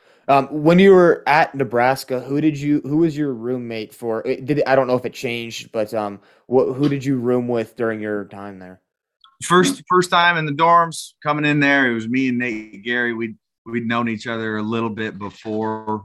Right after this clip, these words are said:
Speaker 2: um, we got there, just through the recruiting process. You know, he was only a couple hours away up in South Dakota, so we got to know each other pretty well. And once we moved more into the suites where we had two more,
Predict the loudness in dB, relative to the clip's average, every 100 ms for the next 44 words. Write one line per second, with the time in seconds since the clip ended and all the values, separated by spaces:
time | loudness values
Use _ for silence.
0 | _ _ -14 -10 -10 -12 -16 _ -10 -10
1 | -4 -4 -4 -6 -8 -8 -14 -18 -20 -20
2 | -16 -14 -6 -6 -6 -10 -16 -16 -18 -16
3 | -12 -12 -12 -12 -12 -12 -12 -8 -6 -6
4 | -6 -12 -10 -10 -10 -14 -12 -10 -12 -12
5 | -10 -8 -10 -12 -14 -14 _ _ _ -4
6 | -2 -2 -2 -2 0 -2 -2 -2 -4 -4
7 | -4 -4 -2 0 -2 -4 -8 -12 _ _
8 | _ _ -6 -6 -2 -2 0 -2 -4 -4
9 | -4 -4 -8 -12 -4 -4 -4 -4 -2 -4
10 | -6 -8 -6 -2 -2 -2